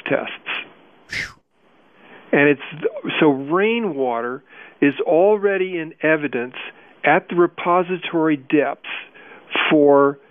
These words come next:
Yucca Mountain. I mean, that is,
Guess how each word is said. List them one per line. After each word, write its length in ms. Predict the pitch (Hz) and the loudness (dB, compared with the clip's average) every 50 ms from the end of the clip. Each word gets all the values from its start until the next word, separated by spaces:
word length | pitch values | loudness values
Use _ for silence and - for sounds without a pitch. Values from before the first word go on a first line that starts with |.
| _ _ _ _ | _ _ _ _
Yucca 320 | - 147 147 151 147 - 143 | 0 2 2 2 2 -2 -6
Mountain. 460 | 131 127 127 127 123 - - - 139 139 _ _ _ _ _ _ _ _ _ _ _ _ _ _ _ _ _ _ _ _ _ _ _ _ _ _ _ - | -6 -4 -4 -4 -4 -6 -8 -14 -20 _ _ _ _ _ _ _ _ _ _ _ _ _ _ _ _ _ _ _ _ _ _ _ _ _ _ _ _ 2
I 40 | - | 4
mean, 180 | 165 165 165 160 | 4 4 6 4
that 340 | 208 220 233 247 240 - - _ _ - | 4 2 2 2 0 -4 -8 _ _ -2
is, 240 | - 190 175 180 | 0 0 2 0